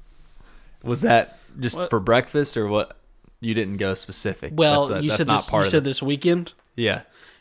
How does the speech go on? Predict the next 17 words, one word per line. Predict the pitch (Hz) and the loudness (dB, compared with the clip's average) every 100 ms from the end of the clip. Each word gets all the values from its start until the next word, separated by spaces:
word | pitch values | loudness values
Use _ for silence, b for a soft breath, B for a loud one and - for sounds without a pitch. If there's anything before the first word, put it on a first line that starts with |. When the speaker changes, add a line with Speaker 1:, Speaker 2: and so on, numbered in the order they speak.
| b | b
Speaker 2:
It's | 131 - | -6 -2
Saturday | - 143 135 127 | 0 0 0 -2
at | 110 | -4
two | - 123 | -8 -10
P | 123 123 | -8 -8
M, | 104 104 | -8 -10
so | - | -10
there's | 117 113 | -8 -8
still | - - 127 117 104 107 - _ | -8 -6 -4 -4 -6 -8 -16 _
a | 131 | -10
long | 131 151 175 | -2 0 4
way | 190 | 4
to | 190 | 6
go | 202 202 | 6 6
in | |
the | 202 | 4
weekend. | 220 208 135 131 143 | 2 2 -4 -4 -8